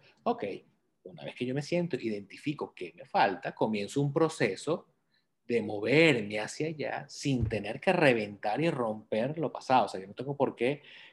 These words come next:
el, el proceso no tiene que ser, no sé si la palabra es destructor, pero no, no, no necesariamente tiene que ser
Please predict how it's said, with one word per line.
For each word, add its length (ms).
el, 180
el 140
proceso 380
no 100
tiene 180
que 100
ser, 400
no 100
sé 100
si 120
la 100
palabra 260
es 60
destructor, 640
pero 120
no, 140
no, 100
no 120
necesariamente 560
tiene 180
que 100
ser 300